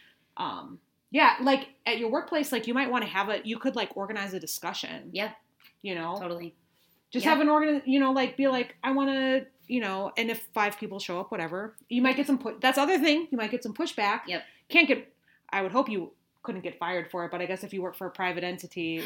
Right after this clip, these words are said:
Speaker 1: we work for colleges, and so we're kind of
Speaker 2: We have
Speaker 1: we
Speaker 2: some protection, kind of, but not
Speaker 1: I have a union,
Speaker 2: not
Speaker 1: so
Speaker 2: Yeah,
Speaker 1: I,
Speaker 2: you, you're
Speaker 1: I'm
Speaker 2: protected. You're
Speaker 1: fine.
Speaker 2: safe. <laughs> Um, yeah, um, and I just wanna give a shout out to you, Mel, 'cause you do this, you do organizing work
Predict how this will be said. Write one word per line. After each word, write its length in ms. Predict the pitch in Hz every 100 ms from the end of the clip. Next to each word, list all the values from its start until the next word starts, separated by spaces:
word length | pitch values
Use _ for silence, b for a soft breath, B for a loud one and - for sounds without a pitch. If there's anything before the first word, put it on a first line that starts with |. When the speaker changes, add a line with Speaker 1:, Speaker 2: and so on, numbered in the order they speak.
| 208
Speaker 1:
we 120 | 339
work 180 | 339 -
for 420 | 247 208 180 - -
colleges, 560 | - 202 196 165 170
and 120 | 170
so 120 | 175 180
we're 220 | 180 180
kind 300 | - 175 170
of 120 | 156 - - _ b b b 302 214
Speaker 2:
We 100 | 262
have 120 | 233
Speaker 1:
we 140 | - -
Speaker 2:
some 360 | - 180 214
protection, 360 | 190 175 160 160
kind 240 | 160 160
of, 120 | 151 143
but 120 | 147
not 180 | 156 214
Speaker 1:
I 120 | 269
have 140 | 311
a 40 | 190
union, 420 | 185 214 175 165
Speaker 2:
not 80 | 175
Speaker 1:
so 400 | - 175 170 156
Speaker 2:
Yeah, 220 | 185 160 143
Speaker 1:
I, 120 | 165
Speaker 2:
you, 220 | 185 202 165
you're 380 | 190 208 175 143 _ -
Speaker 1:
I'm 80 | 208
Speaker 2:
protected. 320 | 170 - 170
You're 120 | 180 180
Speaker 1:
fine. 0 |
Speaker 2:
safe. 340 | 175 170 - -
<laughs> 240 | 220 170 B B B B -
Um, 520 | 180 170 160 156 170 _ b b b
yeah, 560 | 226 311 190 165 156 165 -
um, 560 | 196 190 185 180 175 -
and 120 | 202
I 100 | 214
just 120 | 214 220
wanna 160 | 190
give 100 | 175
a 80 | 165
shout 160 | 160 165
out 120 | 151
to 100 | 156
you, 100 | 170
Mel, 160 | 151 135
'cause 180 | 151 151
you 100 | 156
do 140 | 151
this, 420 | 147 143 - - -
you 200 | 147 180
do 120 | 170
organizing 480 | 151 151 147 143 143
work 240 | 135 131